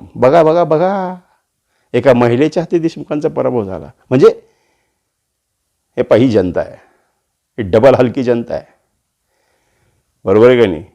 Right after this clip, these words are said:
ही इकडूनही वाजवते, तिकडूनही वाजवते. हलकी वाजायला फक्त सांगायचं असते, कशाची हलकी वाजवायची, वरातीची वाजवायची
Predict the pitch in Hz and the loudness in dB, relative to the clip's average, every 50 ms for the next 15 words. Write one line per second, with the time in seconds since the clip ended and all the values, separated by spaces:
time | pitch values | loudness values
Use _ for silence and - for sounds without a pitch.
0 | _ _ - 113 110 110 101 - 117 120 123 131 135 135 127 123 123 135 120 127 | _ _ -8 -6 -6 -4 -4 -2 0 0 2 4 4 6 4 4 4 2 -2 -2
1 | 139 127 120 127 - 135 127 131 135 127 123 113 107 107 95 82 - 85 82 98 | -4 -6 -6 -8 -6 -4 -2 0 2 2 2 2 2 0 -6 -6 -8 -6 -4 -4
2 | 110 110 104 139 135 131 131 139 131 135 135 147 123 - 151 123 117 117 131 131 | -4 -2 0 2 4 4 4 4 2 0 -2 -2 0 2 2 2 4 4 4 4
3 | - 143 123 - - - 104 80 - _ _ _ _ _ _ _ _ _ _ _ | 4 2 0 -2 -2 -6 -6 -6 -6 _ _ _ _ _ _ _ _ _ _ _
4 | _ _ _ - 120 - 147 139 120 143 127 131 120 104 127 120 120 113 107 104 | _ _ _ -6 -2 2 2 4 4 4 4 4 4 2 4 4 4 4 4 2
5 | 101 95 85 - - - - - _ _ _ _ _ _ _ _ _ _ _ _ | -2 -2 -4 -10 -16 -20 -20 -20 _ _ _ _ _ _ _ _ _ _ _ _
6 | _ _ _ _ _ _ _ _ _ _ _ _ _ _ _ - 101 107 113 120 | _ _ _ _ _ _ _ _ _ _ _ _ _ _ _ -2 2 4 4 4
7 | 117 113 135 117 139 143 139 139 135 139 160 165 170 - - - 196 185 156 135 | 4 2 0 -2 0 4 4 6 6 6 6 6 4 4 4 4 6 6 6 4